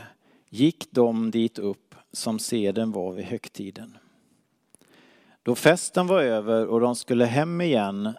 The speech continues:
stannade pojken Jesus kvar i Jerusalem utan att föräldrarna visste om det. De gick en dagsled i tron att han var med i ressällskapet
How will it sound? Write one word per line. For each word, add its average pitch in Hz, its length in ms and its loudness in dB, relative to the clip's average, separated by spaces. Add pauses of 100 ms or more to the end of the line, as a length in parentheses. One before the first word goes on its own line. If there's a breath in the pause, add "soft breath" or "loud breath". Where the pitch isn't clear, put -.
stannade 135 520 2
pojken 147 480 -2
Jesus 147 560 0
kvar 110 500 -2
i 123 120 -2
Jerusalem 101 1000 -2 (560 soft breath)
utan 107 600 0
att 117 200 -4
föräldrarna 104 600 2
visste 110 320 -6
om 101 240 -6
det. 135 140 -12 (1900 soft breath)
De 123 300 2
gick 131 440 2
en 120 180 2
dagsled 147 760 2
i 165 120 0
tron 110 480 0
att - 200 -6
han 123 160 0
var 127 100 2
med 101 300 0
i 101 40 2
ressällskapet 101 1200 -2